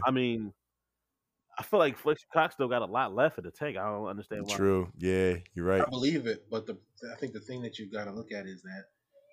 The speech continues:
Speaker 3: the Eagles are going into a full rebuild.
Speaker 1: But you don't go rebuild just to rebuild. I mean,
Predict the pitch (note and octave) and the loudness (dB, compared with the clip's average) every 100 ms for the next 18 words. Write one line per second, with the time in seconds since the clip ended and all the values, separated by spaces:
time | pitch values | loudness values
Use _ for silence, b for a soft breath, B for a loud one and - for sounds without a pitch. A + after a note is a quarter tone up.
0 | - G3+ C3 D#3 B2 A#2+ G2+ A#2 A2 G2 | -20 -10 -6 -6 -4 -8 -8 -10 -10 -6
1 | A2+ A#2 A2 A2 - G#2+ F#2 _ - C3+ | -6 -4 -6 -8 -8 -10 -12 _ -6 -4
2 | C3 B2+ A#2+ _ _ _ _ G#2 A#2+ - | -2 -4 -8 _ _ _ _ -10 -8 -8
3 | F#3+ D#2+ D3+ - F#3+ G#3+ F3+ D3 F3+ C3 | -14 -6 -6 -2 4 6 6 2 2 4
4 | E3 D3+ C#3+ D#3+ B2 D3+ - A2 A#2+ C#3 | 0 2 4 2 4 2 2 -4 -2 0
5 | G#2 D3+ G#2 D#2 A2+ C3 B2+ A#2 | 6 8 6 4 2 2 0 -2